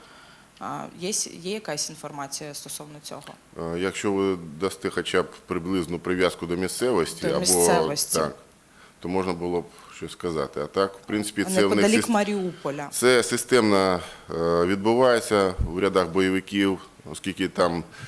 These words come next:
Speaker 2: з дисципліною дуже великі проблеми. Якщо бути більш коректно сказати, то її взагалі там немає.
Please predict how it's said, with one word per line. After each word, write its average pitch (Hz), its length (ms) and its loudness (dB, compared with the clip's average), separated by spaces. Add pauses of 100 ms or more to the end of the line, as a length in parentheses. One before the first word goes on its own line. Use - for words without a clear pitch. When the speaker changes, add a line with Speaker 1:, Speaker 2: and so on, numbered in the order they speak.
(420)
Speaker 2:
з 85 160 0
дисципліною 90 840 0
дуже 85 320 -2
великі 87 360 -2
проблеми. 107 640 2 (560)
Якщо 85 300 -2
бути 82 420 -6 (840)
більш 107 220 0
коректно 95 500 0
сказати, 87 400 -6
то 80 120 -8
її 80 120 -4
взагалі 73 320 -6
там 69 180 -8
немає. 95 380 -4